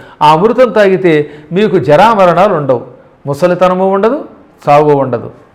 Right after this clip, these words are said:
పండి, అమృతాన్ని మధించండి" అనగా, వాళ్ళు అమృతాన్ని మధించడానికి క్షీరసముద్రం ఉంది కానీ కవ్వంగా ఏం చెయ్యాలి అనగా, "నాయనలారా, మందర పర్వతం అనే ఒక పర్వతం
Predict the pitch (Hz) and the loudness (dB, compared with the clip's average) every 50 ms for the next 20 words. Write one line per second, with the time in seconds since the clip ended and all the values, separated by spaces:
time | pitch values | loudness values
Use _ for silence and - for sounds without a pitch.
0 | _ - 175 208 214 175 143 113 - - - - - - _ - 143 156 175 - | _ -2 0 0 0 -2 -4 -8 -10 -16 -20 -20 -20 -20 _ -6 -4 -2 -2 -2
1 | 156 143 220 202 180 160 151 139 139 135 139 165 160 143 - 151 135 117 113 117 | 0 0 0 0 0 -2 -2 -2 -2 -2 -2 -4 -6 -4 -6 -6 -6 -8 -10 -14
2 | - - _ _ _ _ _ _ _ _ _ _ - 147 151 156 143 147 139 135 | -18 -20 _ _ _ _ _ _ _ _ _ _ -4 -2 0 0 2 2 0 0
3 | 139 139 - - - - _ _ _ _ _ _ _ 165 165 180 175 160 156 151 | -2 -6 -10 -18 -20 -20 _ _ _ _ _ _ _ -2 0 0 2 0 0 0
4 | 175 220 226 233 240 226 214 208 202 190 156 196 190 - 185 185 185 185 180 175 | -2 -2 -2 -2 -2 -2 -2 -2 -2 -2 -2 -4 -6 -6 -4 -4 -4 -2 -2 -4
5 | 170 - 165 156 151 151 156 156 - - - - _ _ _ - - - 151 175 | -6 -6 -6 -6 -6 -8 -8 -12 -16 -20 -20 -20 _ _ _ -10 -2 0 2 2
6 | 208 214 - 226 233 240 185 185 220 220 208 196 190 196 190 208 202 208 247 - | 2 0 0 0 -2 0 0 0 0 0 0 -2 -2 -2 -2 0 -2 -2 -4 -6
7 | - - - 165 165 180 202 254 285 285 277 277 254 262 247 233 208 202 208 214 | -10 -6 -2 -2 0 0 0 0 0 0 0 2 2 2 4 4 2 2 2 2
8 | 214 202 147 180 196 185 180 175 165 160 151 151 147 139 123 120 - - 139 143 | 0 -2 -4 -4 -2 0 2 4 4 4 2 2 0 -2 -2 -6 -8 -8 -4 -2
9 | 151 147 165 208 254 277 - - - - _ _ _ _ _ _ _ _ _ _ | -2 0 0 -2 -2 -4 -8 -14 -20 -20 _ _ _ _ _ _ _ _ _ _
10 | _ _ _ _ _ _ _ - 139 147 147 147 143 139 139 135 139 165 196 262 | _ _ _ _ _ _ _ -8 -6 -6 -4 -2 -2 0 0 0 0 -2 -4 -8
11 | 185 - - _ _ _ _ _ _ _ _ _ _ _ _ - 117 117 135 156 | -16 -20 -20 _ _ _ _ _ _ _ _ _ _ _ _ -12 -8 -8 -6 -6
12 | 202 208 240 254 254 202 214 214 202 196 180 - 185 170 165 160 151 143 139 - | -4 -2 -2 -2 0 0 -2 -2 -2 -2 -2 -4 -4 -4 -2 -4 -4 -4 -4 -4
13 | 139 135 160 180 180 - 185 | -4 -4 -4 -4 -6 -8 -10